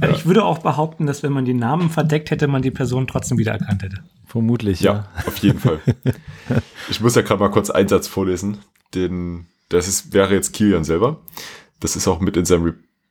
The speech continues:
Speaker 1: Reposi-, oh nein, hat er das rausgemacht? Oh, jetzt rausgemacht. Da muss ich das mal kurz im Chat nachsuchen. Aber das war auf jeden Fall ultra lustig. Er hat so ein paar zusammengestellt für so die meisten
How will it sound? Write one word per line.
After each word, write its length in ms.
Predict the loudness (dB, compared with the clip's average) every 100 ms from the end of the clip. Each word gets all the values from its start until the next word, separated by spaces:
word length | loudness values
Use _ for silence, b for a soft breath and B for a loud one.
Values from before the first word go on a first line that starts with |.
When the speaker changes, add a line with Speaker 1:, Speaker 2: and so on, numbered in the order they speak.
| _
Speaker 1:
Reposi-, 420 | -4 -4 -4 -8 -6
oh 80 | -4
nein, 160 | -2 -4
hat 60 |
er 60 | -6
das 140 | -6
rausgemacht? 500 | -8 -4 -4 -6 -12 -20 _ _ _ _ _ -20 _ _ _ _ _ _
Oh, 120 | 2
jetzt 160 | 2 2
rausgemacht. 420 | 0 0 -6 -8
Da 120 | -2 0
muss 180 | 0
ich 100 | 0
das 180 | 2 0
mal 100 | -4
kurz 260 | -8 -10 -10
im 120 | -12
Chat 240 | -8 -8
nachsuchen. 340 | -8 -10 -12 -12 B B
Aber 100 | 2
das 120 | 4 6
war 80 |
auf 60 | 4
jeden 120 | 4
Fall 160 | 4 2 -2 _ _ _
ultra 260 | 2 4 2
lustig. 280 | 0 0 2
Er 60 |
hat 80 | 2
so 60 | 2
ein 60 |
paar 200 | 2 0
zusammengestellt 560 | 2 0 0 0 0 0
für 100 | -2
so 100 | -2
die 120 | -2
meisten 720 | 0 0 0 0 2 2 0